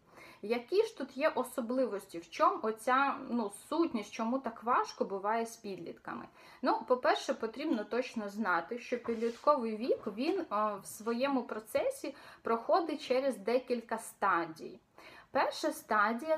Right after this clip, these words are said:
це стадія, коли дитині одинадцять, дванадцять і тринадцять років, і вона відбувається, і вона називається стадія сепарації або ж відокремлення дитини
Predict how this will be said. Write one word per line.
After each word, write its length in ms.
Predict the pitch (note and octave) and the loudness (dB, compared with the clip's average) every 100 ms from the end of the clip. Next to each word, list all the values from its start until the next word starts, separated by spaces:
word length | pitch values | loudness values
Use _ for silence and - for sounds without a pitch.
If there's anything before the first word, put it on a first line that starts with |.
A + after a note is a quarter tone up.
| D#4 | -2
це 60 | A#3 | -10
стадія, 480 | - C4 D#4 C4 | 0 2 4 2
коли 340 | B3+ A#3+ B3 - | 2 0 -2 -4
дитині 540 | F#3+ A3+ - B3+ G#3+ - | -8 -8 -2 0 0 0
одинадцять, 800 | B3 A#3+ C4 G#3 E3+ F3 F#3 F3+ | 0 2 0 2 0 -2 -8 -4
дванадцять 640 | F#3+ G#3 G#3 G#3 F3 E3+ | -2 0 0 -2 -4 -4
і 60 | G#3 | -6
тринадцять 680 | G#3 F#3 F3 D3 - - | -6 -4 -4 -4 -8 -12
років, 500 | G3 G3 A3+ A#4 E4 - | -6 -2 -4 -4 -8 -6
і 60 | A3 | -4
вона 380 | G#3+ A3+ D#4 | -2 0 0
відбувається, 800 | E4+ A3+ F#3+ G3 G#3+ D#4 F4 - | 0 -4 -6 -2 0 0 -2 -4
і 40 | A3+ | -6
вона 240 | G3+ A3 | -4 -4
називається 640 | G#3 G3 F3+ G3 D4 E4+ A3+ | -6 -8 -8 -2 -2 -2 -6
стадія 500 | - B3+ B3+ A3+ A#3 - - | -2 0 2 0 -4 -10 -16
сепарації 1200 | - B3+ A#3+ A#3+ A#3 A3 G#3+ F#3+ - - F#3 - - | 2 4 4 2 2 6 4 4 0 -10 -8 -8 -8
або 260 | F3+ G#3 | -2 -2
ж 120 | G#3+ F#3+ | -2 -6
відокремлення 1300 | A3+ G#3 A#3+ A#3 A#3 A3+ A3 G#3+ F#3 F3+ E3 E3+ E3+ | -6 -2 -2 -2 -6 0 2 2 2 -2 -2 -4 -4
дитини 760 | F3 F#3+ F3+ B3+ E4+ G#4+ E4 | -4 -6 -6 -4 -2 0 0